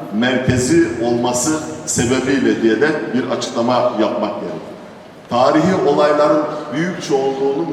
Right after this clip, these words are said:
buradan gerçekleştiğini söyledim. İki tane olaydan bahsettikten sonra da amacımıza ve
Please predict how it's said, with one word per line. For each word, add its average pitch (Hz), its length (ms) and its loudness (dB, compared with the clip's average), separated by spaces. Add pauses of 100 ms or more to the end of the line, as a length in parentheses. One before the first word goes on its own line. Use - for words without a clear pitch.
buradan 135 360 0
gerçekleştiğini 117 840 -2
söyledim. 92 320 -6 (500)
İki 185 240 -8
tane 123 260 2
olaydan 127 680 2 (220)
bahsettikten 120 760 0
sonra 110 380 -4
da 147 80 2 (540)
amacımıza 117 600 -2
ve 147 240 -2